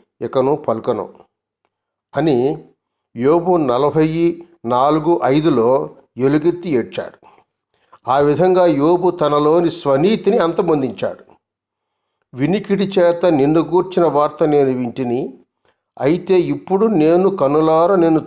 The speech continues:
చూచున్నాను. కావున నన్ను నేను అసహించుకొని ధూళిలోనూ బూడిదలోనూ పడి పశ్చాత్తాపడుతున్నాను" అని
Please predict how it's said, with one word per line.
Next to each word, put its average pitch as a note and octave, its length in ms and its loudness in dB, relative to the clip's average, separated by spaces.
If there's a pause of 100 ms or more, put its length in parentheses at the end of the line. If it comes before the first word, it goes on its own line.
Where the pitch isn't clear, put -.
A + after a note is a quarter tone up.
చూచున్నాను. B2+ 580 -4 (600)
కావున C3+ 500 -2 (440)
నన్ను D3 300 2
నేను F3 240 4
అసహించుకొని F3 880 -2 (480)
ధూళిలోనూ E3 880 2
బూడిదలోనూ D#3 800 0
పడి D3 360 -2
పశ్చాత్తాపడుతున్నాను" C#3 1500 -2 (680)
అని D3+ 460 0